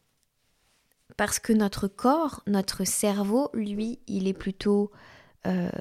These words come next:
reptilien et que son but, c'est de survivre. Son but, c'est que notre corps reste en vie. C'est pas que notre, euh, niveau énergétique soit haut,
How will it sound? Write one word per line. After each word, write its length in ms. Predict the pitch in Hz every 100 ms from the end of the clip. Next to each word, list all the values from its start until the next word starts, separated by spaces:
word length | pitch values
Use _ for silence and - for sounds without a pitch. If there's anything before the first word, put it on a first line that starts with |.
| 50 -
reptilien 720 | - 202 202 - 226 233 269 - _ _ _ - - -
et 140 | 240
que 340 | 240 277 240 -
son 280 | - - 240
but, 280 | 226 262 -
c'est 200 | - 220
de 100 | 208
survivre. 640 | - 196 180 170 - - _ _ _ _ _ _ _ - - - - - -
Son 320 | - - 240
but, 500 | 226 254 294 - - _ _ _ _
c'est 520 | - - 233 226 226 -
que 80 |
notre 300 | 220 214 -
corps 400 | 208 - 226 233 -
reste 460 | - 190 196 - -
en 120 | 190
vie. 220 | 185 160 -
C'est 220 | - 226
pas 220 | 226 285
que 140 | 294 240
notre, 460 | 220 190 - - -
euh, 320 | 202 180 180 - - _ _ _ _ _ _ _ _ _ _ -
niveau 540 | 202 226 262 247 262
énergétique 680 | 254 226 208 202 202 - 233
soit 340 | - 214 - -
haut, 320 | 202 247